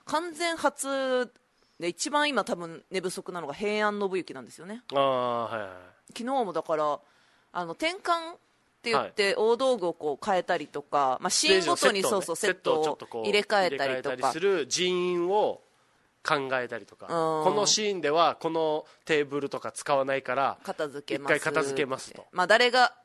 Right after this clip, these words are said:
Speaker 1: で、今回、へ-、平安さん舞台監督もやってるので、
Speaker 2: うん。
Speaker 1: あの、
Speaker 2: 出演兼。
Speaker 1: 出演兼でやってるので、あの、まあ、急出しって言って、じゃあ役者が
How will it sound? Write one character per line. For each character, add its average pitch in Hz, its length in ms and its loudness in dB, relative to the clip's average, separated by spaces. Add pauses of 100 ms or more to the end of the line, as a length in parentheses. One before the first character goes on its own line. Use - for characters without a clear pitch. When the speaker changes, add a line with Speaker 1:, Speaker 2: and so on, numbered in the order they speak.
(180)
Speaker 1:
で、 214 120 -2
今 311 120 -6
回、 240 160 0
へ-、 - 140 -10
平 240 140 -2
安 240 60 0
さ 214 80 -8
ん 165 40 -10
舞 185 100 -6
台 247 140 2
監 262 180 -2
督 220 200 -6
も 147 100 -10
や 147 60 -4
っ - 20 -20
て 160 120 -4
る 147 100 -6
の 135 100 -6
で、 127 160 -8 (180)
Speaker 2:
う - 40 -10
ん。 - 40 -2
Speaker 1:
あ 143 40 0
の、 139 60 -4
Speaker 2:
出 143 100 -2
演 123 300 -2
兼。 - 20 -14
Speaker 1:
出 - 240 -6
演 151 180 -2
兼 143 300 -6 (440)
で 156 80 -8
や 156 80 -2
っ - 40 -10
て - 160 -6
る 156 80 -4
の 147 120 -8
で、 131 260 -4 (280)
あ 170 140 -2
の、 160 80 -8
ま 185 80 0
あ、 - 20 -20
急 302 240 -4
出 302 80 2
し 302 160 -4
っ - 20 -20
て - 140 -10
言 160 80 -4
っ - 20 -10
て、 - 140 -16
じ 170 80 0
ゃ 165 40 4
あ 160 40 4
役 196 240 -2
者 240 160 -2
が 226 240 2